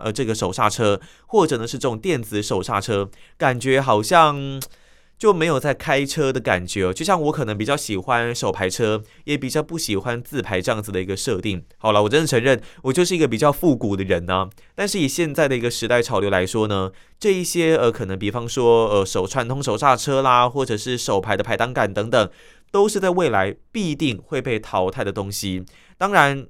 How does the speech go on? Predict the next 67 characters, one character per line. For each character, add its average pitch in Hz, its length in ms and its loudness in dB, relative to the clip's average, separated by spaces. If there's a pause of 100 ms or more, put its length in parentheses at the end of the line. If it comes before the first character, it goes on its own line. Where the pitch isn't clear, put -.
时 160 280 -2
代 208 120 4
是 190 140 0
必 180 100 -4
须 175 140 0
往 139 180 2
前 113 240 -4
走 104 220 0
的， 95 80 -2
但 160 160 -2
是 160 100 -6
有 110 160 -2
一 113 40 -2
些 131 100 -6
东 127 160 0
西 131 160 -4
我 107 160 0
觉 104 100 -2
得 107 220 2 (280)
还 156 140 4
是 190 160 2
非 175 220 -2
常 156 120 -6
的 127 60 -2
喜 113 220 -4
欢 104 240 2
啦。 92 180 0 (220)
但 190 160 0
无 143 140 2
论 190 140 8
如 135 120 0
何， 107 320 2 (220)
这 233 180 2
一 190 60 4
次 180 160 0
进 165 180 -8
来 123 160 -2
台 107 360 -2
湾 143 300 2
的 131 160 0
这 131 140 -4
个 113 80 -8
Honda 123 340 -4
Fit 127 200 -6
的 104 160 -10
车 139 240 -4
型， 95 320 -4 (320)
在 214 100 2
整 170 100 0
个 135 100 -2
内 190 200 0
装 156 180 2
方 160 160 -4
面， 151 180 -2
我 104 100 0
觉 120 100 -4
得 110 240 4
进 113 340 -6
步 156 220 0
是 139 160 -4
很 98 380 -4
有 101 180 2
感 101 220 2
的。 90 180 -4
虽 - 160 2
然 139 160 6
呢， 120 240 -2